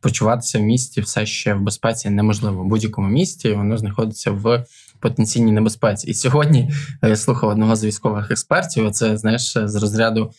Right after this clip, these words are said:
е, со-, е, прикладу, який ти наводив, він каже: «Одеса для них зараз ще більш принципова, ніж західні регіони». І я такий: «Що?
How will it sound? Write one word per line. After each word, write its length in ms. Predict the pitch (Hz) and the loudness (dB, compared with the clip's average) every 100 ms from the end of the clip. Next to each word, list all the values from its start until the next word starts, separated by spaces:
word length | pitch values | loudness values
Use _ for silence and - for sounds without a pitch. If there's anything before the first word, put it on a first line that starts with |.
| - - - | -20 -8 -2
е, 840 | 104 104 104 101 104 110 110 113 | 2 2 2 2 2 2 0 0
со-, 380 | - - 110 110 | -2 -4 -4 -4
е, 320 | 120 113 113 - - | -2 -2 -4 -4 -4
прикладу, 360 | 120 120 104 | -2 0 0
який 220 | 101 117 | 0 -2
ти 100 | 110 | 0
наводив, 380 | 110 123 226 156 | 2 2 2 2
він 140 | 120 127 | 2 2
каже: 320 | 123 120 113 - - - | 0 -2 -6 -14 -6 -2
«Одеса 680 | 104 123 180 - - 110 - _ _ _ _ _ _ _ - - | 2 2 0 -2 -2 -2 -6 _ _ _ _ _ _ _ -14 0
для 200 | 123 110 | 2 6
них 200 | 110 117 | 6 4
зараз 420 | 110 113 135 139 - | 2 2 2 0 0
ще 140 | 127 | 2
більш 260 | 110 117 113 | 2 2 2
принципова, 680 | 131 110 120 120 135 123 | 2 4 2 2 4 6
ніж 300 | 110 107 - | 4 4 0
західні 500 | - 110 107 107 110 | -2 -2 0 2 4
регіони». 520 | 110 110 113 104 101 | 4 4 4 4 2
І 40 | 107 | 2
я 80 | 110 | 2
такий: 420 | 113 - 110 - _ _ _ _ | 0 0 0 -4 _ _ _ _
«Що? 400 | - - 104 | -6 0 0